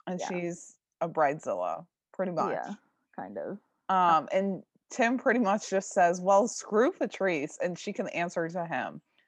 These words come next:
Speaker 2: Yeah.
Speaker 1: Again, Tim Bradford,
Speaker 2: Yeah.
Speaker 1: best friend goals, man of honor goals,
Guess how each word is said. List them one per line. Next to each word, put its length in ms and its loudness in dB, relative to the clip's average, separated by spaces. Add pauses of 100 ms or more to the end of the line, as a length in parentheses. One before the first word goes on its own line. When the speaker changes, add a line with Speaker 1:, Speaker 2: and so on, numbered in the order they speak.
(240)
Speaker 2:
Yeah. 160 -14
Speaker 1:
Again, 680 4 (400)
Tim 200 2
Bradford, 680 2 (840)
Speaker 2:
Yeah. 200 4
Speaker 1:
best 180 -16
friend 360 0
goals, 460 -2 (180)
man 360 0
of 100 2
honor 340 6
goals, 720 0